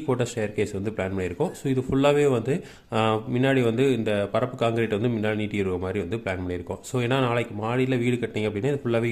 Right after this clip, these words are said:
யூஸ் பண்ற மாதிரி வந்து பிளான் பண்ணியிருக்கோம். அடுத்தது வந்து பாத்தீங்கன்னா, மெயின் டோர் இந்த இடத்துல வந்து வச்சிருக்கோம். So, மெயின் டோர் இங்க இருக்கு. மெயின் டோர் உள்ள வந்தீங்க அப்படின்னா, ஹால் வந்து ப்ரொவைட் பண்ணியிருக்கோம்.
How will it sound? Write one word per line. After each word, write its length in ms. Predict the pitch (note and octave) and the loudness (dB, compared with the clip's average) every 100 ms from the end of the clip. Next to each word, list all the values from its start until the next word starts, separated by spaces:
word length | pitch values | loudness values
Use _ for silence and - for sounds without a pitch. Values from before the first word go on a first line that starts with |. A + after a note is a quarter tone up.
| A2+ | 0
யூஸ் 140 | A2+ | -2
பண்ற 200 | A2+ G2+ | -4 -2
மாதிரி 220 | G#2 A2 G2 | -2 -2 -2
வந்து 100 | G2 | -2
பிளான் 260 | - G2 F#2+ | -2 -4 -4
பண்ணியிருக்கோம். 460 | F#2 F2+ A#2 F#3 G3+ - - - - | -6 -4 -2 -2 -4 -14 -20 -18 -2
அடுத்தது 380 | A#2+ D3+ F#3 E3 | 2 2 2 0
வந்து 120 | D3+ C3 | 0 0
பாத்தீங்கன்னா, 360 | A#2 A#2 C3+ | 0 0 2
மெயின் 360 | A2+ A#2 D3 C3 | 2 2 2 2
டோர் 320 | G#2+ A#2+ B2+ | 2 2 0
இந்த 160 | A2 G#2 | 0 -4
இடத்துல 120 | G#2+ | -2
வந்து 240 | G#2 G#2 F#2+ | -2 0 -2
வச்சிருக்கோம். 420 | - F2 F2+ - - - - - - - - | -4 -6 -8 -10 -16 -20 -20 -20 -20 -20 -20
So, 220 | - C3 | -4 0
மெயின் 340 | A#2+ A#2 C3+ C#3+ | 2 4 4 4
டோர் 180 | C3+ B2 | 4 4
இங்க 140 | A2 | 2
இருக்கு. 300 | G#2+ A#2+ D#3+ | 0 0 -2
மெயின் 300 | A#2+ B2 C3+ | 0 2 2
டோர் 160 | C#3 C3 A#2+ | 4 2 2
உள்ள 280 | A#2 A#2+ | 0 -2
வந்தீங்க 240 | A2 A2 A2+ | -2 -2 -2
அப்படின்னா, 260 | G#2 G#2 C3+ | -2 -2 -4
ஹால் 360 | - A2 A2+ | -4 -2 0
வந்து 200 | A2 G2+ | 0 -2
ப்ரொவைட் 400 | A2+ G2+ F#2+ F#2+ - | -4 -4 -4 -4 -6
பண்ணியிருக்கோம். 460 | F#2+ F2+ A#2 F3 | -6 -6 -4 -4